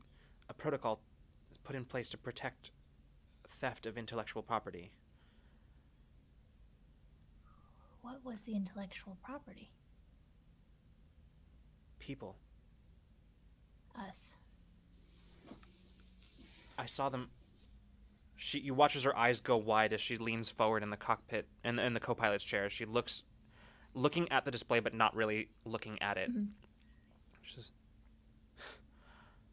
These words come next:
Speaker 1: "I saw it happening. I saw all the sh-, I saw the, the stasis pods. They were shutting down. Emergency protocol on a vessel like that. They were shutting down.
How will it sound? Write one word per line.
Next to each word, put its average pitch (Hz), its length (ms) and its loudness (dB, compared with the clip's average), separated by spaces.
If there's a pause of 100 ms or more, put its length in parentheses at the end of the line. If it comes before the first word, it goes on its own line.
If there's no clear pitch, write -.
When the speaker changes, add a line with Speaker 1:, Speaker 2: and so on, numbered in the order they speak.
(640)
Speaker 1:
"I 127 80 0
saw 127 320 4
it 120 80 2
happening. 113 380 -4
I 107 80 -2
saw 117 240 0
all 113 160 4
the 110 100 -2
sh-, - 220 -2
I 117 100 -2
saw 113 220 -4
the, 113 80 -4 (960)
the 123 60 -8
stasis 143 380 -2
pods. 107 300 -4
They 120 120 0
were 113 80 -2
shutting 120 360 0
down. 110 360 0 (720)
Emergency 123 480 -4
protocol 120 420 -2
on 104 120 -4
a 110 60 -6
vessel 113 280 -4
like 101 200 -8
that. 92 160 -10
They 110 80 -6
were 107 120 -8
shutting 120 380 -2
down. 110 420 -2